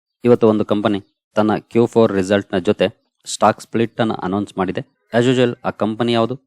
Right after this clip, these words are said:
ರಿಸಲ್ಟ್ ಹೇಗಿದೆ, ಸ್ಟಾಕ್ ಸ್ಪ್ಲಿಟ್ ಯಾವ ರೇಷಿಯೋದಲ್ಲಿ ಕೊಟ್ಟಿದೆ, ಹಾಗೆ ಕಂಪನಿ ಲಾಂಗ್ ಟರ್ಮ್‌ಗೆ ಇನ್ವೆಸ್ಟ್ ಮಾಡ್ಲಿಕ್ಕೆ ಹೇಗಿದೆ,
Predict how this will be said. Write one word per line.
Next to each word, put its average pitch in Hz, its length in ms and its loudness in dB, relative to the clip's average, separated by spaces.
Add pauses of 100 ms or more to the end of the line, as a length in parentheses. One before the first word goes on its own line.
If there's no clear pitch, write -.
(140)
ರಿಸಲ್ಟ್ 110 420 0
ಹೇಗಿದೆ, 107 320 -2
ಸ್ಟಾಕ್ - 380 -6
ಸ್ಪ್ಲಿಟ್ - 340 -8
ಯಾವ 95 220 0
ರೇಷಿಯೋದಲ್ಲಿ 98 540 -2 (280)
ಕೊಟ್ಟಿದೆ, 104 320 0
ಹಾಗೆ 123 540 -2
ಕಂಪನಿ 113 600 -4
ಲಾಂಗ್ 98 360 0
ಟರ್ಮ್‌ಗೆ 101 340 -6 (260)
ಇನ್ವೆಸ್ಟ್ 104 360 -2
ಮಾಡ್ಲಿಕ್ಕೆ 92 380 -4
ಹೇಗಿದೆ, 92 460 -2